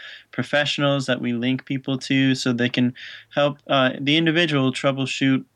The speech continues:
their body holistically. Like, what is going on across the spectrum? It might be multiple factors of things you need to work on.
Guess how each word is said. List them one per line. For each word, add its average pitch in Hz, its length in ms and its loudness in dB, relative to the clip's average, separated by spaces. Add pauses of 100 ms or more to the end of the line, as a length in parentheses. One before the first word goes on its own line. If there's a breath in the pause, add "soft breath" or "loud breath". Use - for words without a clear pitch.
(280)
their 127 640 2
body 117 420 0
holistically. 113 720 -6
Like, 101 180 -8
what 143 180 0
is 139 100 -2
going 123 300 0
on 123 380 2 (220 loud breath)
across 175 400 -2
the - 60 -4
spectrum? 165 600 -4 (100)
It 139 120 2
might 143 280 2
be 156 100 0
multiple 123 600 0
factors 127 560 -2
of 127 100 -6
things 120 320 -2
you 120 80 -2
need 120 200 -2
to 117 100 -6
work 113 260 -4
on. 143 220 2